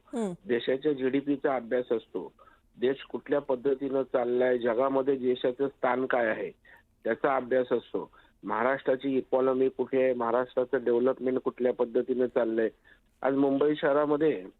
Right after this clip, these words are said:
Speaker 2: कोस्टल रोड, मेट्रो, अ, काँक्रिटीकरणाचे रोड,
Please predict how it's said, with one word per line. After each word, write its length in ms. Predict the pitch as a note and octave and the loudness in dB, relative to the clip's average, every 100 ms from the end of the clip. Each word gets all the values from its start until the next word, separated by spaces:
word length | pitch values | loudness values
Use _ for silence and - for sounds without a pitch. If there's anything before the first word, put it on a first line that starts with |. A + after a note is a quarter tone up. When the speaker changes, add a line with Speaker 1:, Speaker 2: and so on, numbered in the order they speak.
| - | -8
Speaker 2:
कोस्टल 500 | C3+ B2+ - C#3 C3 | -4 -4 -2 -2 0
रोड, 300 | C3 C3 B2+ | 2 2 2
मेट्रो, 720 | B2 B2 B2 - B2 B2+ B2 B2 - _ _ _ - | 0 0 0 -2 0 2 2 0 -4 _ _ _ -8
अ, 80 | G#2+ - - | -8 -8 -2
काँक्रिटीकरणाचे 1080 | A#2 A#2+ C3+ C3 C#3 C3 B2+ B2+ B2+ B2+ B2+ | 0 0 0 0 0 -2 -2 0 0 2 2
रोड, 340 | B2 B2 B2 | 4 4 2